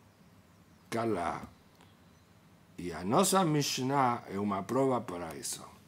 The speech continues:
Que Mishnah? Mishnah de Kalá. Así, a nosa Mishnah que está tratando si tiña mumín, e tiñamos dúbida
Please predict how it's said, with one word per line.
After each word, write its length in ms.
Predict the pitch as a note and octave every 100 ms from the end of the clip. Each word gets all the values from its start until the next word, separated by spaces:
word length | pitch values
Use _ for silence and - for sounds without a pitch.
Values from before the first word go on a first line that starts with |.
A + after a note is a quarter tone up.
| - - - - - - - - -
Que 160 | C3+
Mishnah? 520 | C#3+ G#2+ C3+ D3+ F#3+ F3
Mishnah 640 | B2 C3 D#3 F#3+ G3 - -
de 160 | A2 A#2+
Kalá. 720 | - C3 B2+ A#2 G#2 G2 E2+ - - - - - - - - - - - - - - - - - - - - - -
Así, 480 | - A#2 C3+ C#3+ - - - - - - - - - - - - -
a 160 | F#2 F#2
nosa 400 | G2+ A2+ A#2 A#2
Mishnah 400 | G2+ - A2+ B2+
que 160 | A#2+
está 160 | A2 G2+
tratando 720 | G2+ G2 A#2+ C3 C3 C3+ C#3+ - - - - - - - -
si 200 | - -
tiña 320 | B2 B2+ A2
mumín, 560 | G2 G#2+ D#3 E3 D#3+ D#3+ - - - -
e 80 |
tiñamos 560 | - C3+ C#3 B2+ A#2 G#2+
dúbida 560 | C3 C#3 C3+ B2+ A2+